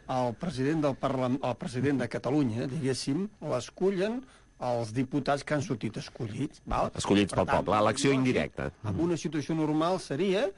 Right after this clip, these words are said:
Speaker 1: que el que tregui majoria al Parlament de Catalunya perquè té suport sigui el president. Aquí tot apuntava que hi havia una àmplia majoria que proposaven el Carles Puigdemont, val? Molt bé.
Speaker 2: De fet,
Speaker 1: Eh,
Speaker 2: formalment així ho ha proposat
Speaker 1: sí, sí,
Speaker 2: el president
Speaker 1: sí,
Speaker 2: del
Speaker 1: però
Speaker 2: Parlament.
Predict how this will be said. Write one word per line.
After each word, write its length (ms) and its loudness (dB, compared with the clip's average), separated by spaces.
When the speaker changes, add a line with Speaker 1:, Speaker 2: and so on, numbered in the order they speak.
Speaker 1:
que 100 -4
el 220 0
que 140 -4
tregui 340 0
majoria 460 2
al 60 -4
Parlament 500 0
de 100 -2
Catalunya 360 0
perquè 280 -4
té 140 -2
suport 500 0
sigui 320 -2
el 80 -4
president. 540 -10
Aquí 300 -2
tot 200 -2
apuntava 680 0
que 120 -8
hi 60 -2
havia 240 0
una 260 0
àmplia 360 0
majoria 600 2
que 120 -6
proposaven 760 0
el 220 0
Carles 400 -2
Puigdemont, 640 -4
val? 260 -2
Molt 220 -2
bé. 140 -6
Speaker 2:
De 100 2
fet, 120 4
Speaker 1:
Eh, 60 0
Speaker 2:
formalment 420 6
així 220 2
ho 120 4
ha 60 4
proposat 400 2
Speaker 1:
sí, 60 2
sí, 40 4
Speaker 2:
el 60 0
president 300 4
Speaker 1:
sí, 0 -
Speaker 2:
del 80 4
Speaker 1:
però 100 2
Speaker 2:
Parlament. 320 2